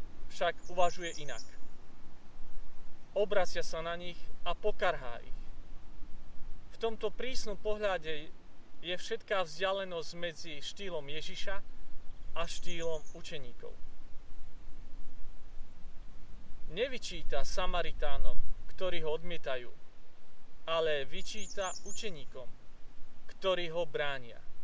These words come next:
Súperi, oponenti, protivníci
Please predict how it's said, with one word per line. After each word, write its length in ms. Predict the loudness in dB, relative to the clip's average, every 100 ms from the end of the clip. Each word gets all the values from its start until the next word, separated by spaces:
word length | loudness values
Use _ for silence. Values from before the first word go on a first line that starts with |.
| -2 -2 -2 -4 -4 -6 -10 -12 -10 -10 -8 -8 -6 -8 -10 -14 -14 -12 -12 -12 -12 -12
Súperi, 720 | -10 -10 -8 -8 -4 -4 -4 -8
oponenti, 720 | -8 -8 -8 -10 -12 -16 -20 -12
protivníci 800 | -10 -10 -10 -12 -14 -14 -14